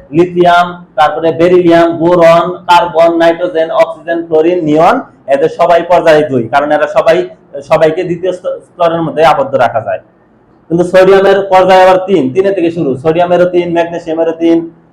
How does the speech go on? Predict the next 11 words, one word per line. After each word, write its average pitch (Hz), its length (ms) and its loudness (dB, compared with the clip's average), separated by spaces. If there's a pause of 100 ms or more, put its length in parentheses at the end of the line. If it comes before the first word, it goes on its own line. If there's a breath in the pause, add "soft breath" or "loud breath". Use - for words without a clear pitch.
(200)
বুঝছেন? 233 360 2 (1500)
তাহলে 151 140 2
সেই, 180 200 2 (120)
সেই 180 200 2
হিসাব 180 280 2
কিভাবে 170 300 2
হয় 160 200 4 (380)
দেখেন, 147 220 2
পর্যায় 170 400 2
দেখেন 147 200 0
আবার। 156 220 4